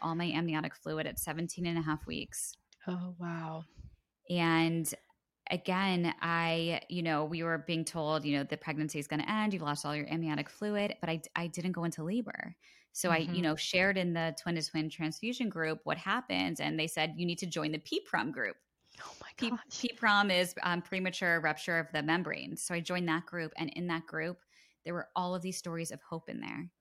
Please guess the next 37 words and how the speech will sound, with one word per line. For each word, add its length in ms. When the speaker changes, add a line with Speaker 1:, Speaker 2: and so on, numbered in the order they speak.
Speaker 1:
of 140
women 240
that 120
would 120
s-, 120
Speaker 2:
Wow. 160
Speaker 1:
tell 220
me, 160
like, 180
"If 80
there's 220
a 40
heartbeat, 400
there's 200
hope. 280
Like, 160
your 80
baby 240
can 160
make 200
it." 160
So 120
here 180
I 40
have 160
all 80
these 160
doctors 380
telling 280
me, 320
"Your 100
Speaker 2:
Oh. 40
Speaker 1:
pregnancy 380
is 100
either 160
gonna 240
end 380